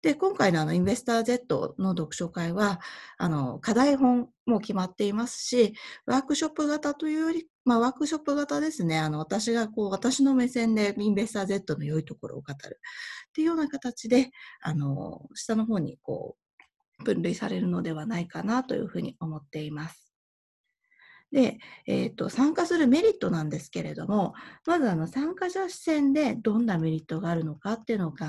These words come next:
えてみました。まず、これ当たり前ですけれども、有益な情報が得られるということ。そして新しい視点が得られるということ。価値観が広がること。情報の感度が高まること。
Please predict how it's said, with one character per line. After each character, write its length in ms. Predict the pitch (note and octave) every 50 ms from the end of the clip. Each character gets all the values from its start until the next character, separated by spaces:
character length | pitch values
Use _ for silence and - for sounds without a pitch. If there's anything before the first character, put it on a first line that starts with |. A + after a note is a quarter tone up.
| D#3 D#3 D#3
え 120 | D#3+ E3 D#3+
て 120 | - -
み 80 | - D3
ま 160 | D3 D3+ D#3+
し 80 | -
た。 240 | - - - - - _ _ _ _ _ _ _ _ _ _ _ _ _ _ _ _ _ -
ま 140 | D#4 E4+ D#4
ず、 320 | - F#3 F3 - - - _ _
こ 80 | - D4
れ 80 | C#4 C4
当 60 | C4
た 100 | C4+ B3+
り 80 | B3+
前 160 | B3+ B3 A#3+ A#3
で 100 | A#3+ B3
す 100 | B3 -
け 120 | - -
れ 120 | D3+ C#3+ C#3+
ど 160 | C#3+ C#3 C#3+
も、 180 | D#3+ D#3+ D#3 - - - - _ -
有 200 | F#3+ G3 A3 B3+ D4
益 260 | D#4+ E4 - E4 D#4
な 120 | D#4 D4+
情 220 | C4+ C#4 C4+ C4 B3+
報 160 | B3+ B3 A#3+
が 80 | A#3
得 100 | A3+ A3
ら 100 | A3 G#3+
れ 140 | G3+ G3+ F#3
る 140 | E3 C#3+ C#3
と 100 | - C#3
い 60 | C#3+
う 80 | C#3+ C#3+
こ 140 | - - -
と。 260 | - - - - - _ _ _ _ _ _ _ _ _ _ _ _ _ _ _ _ _
そ 80 | - D#4
し 80 | - -
て 60 | D4+
新 320 | C4+ C4+ - D4 D4+ D#4 D4+
し 120 | D4+ - C#4+
い 40 | B3
視 120 | - -
点 180 | - D#3+ D3+ D3+
が 80 | C#3 C#3+
得 100 | C#3+ C#3+
ら 100 | D3 D3
れ 100 | C#3+ D3
る 140 | C#3+ D3 -
と 120 | - C#3
い 60 | C3
う 80 | B2 -
こ 120 | - -
と。 180 | - - - - _ _ _ _ _ _ _ _ _ _ _ _ _ _ _ _
価 160 | - A3+ A3+
値 180 | A3 - -
観 220 | - E4 F4 E4+ C4+
が 80 | A3+
広 280 | F#3+ - F#3 E3+ E3 D#3+
が 120 | E3 E3
る 80 | - D#3+
こ 160 | - - D3+
と。 260 | - E3+ - - - _ _ _ _ _ _ _ _ _ - - - _ _ _ -
情 240 | - G3 G3+ A#3+ C4
報 160 | D4+ D4+ D4
の 120 | C#4+ C4+
感 260 | C4+ - C#4 D#4 F4 E4
度 100 | C4 F3
が 120 | D#3+ D#3
高 260 | D#3+ D3+ D3 - D#3+
ま 100 | D#3 D3+
る 100 | D#3 D3+
こ 140 | C#3+ D3 -
と。 240 | - - - -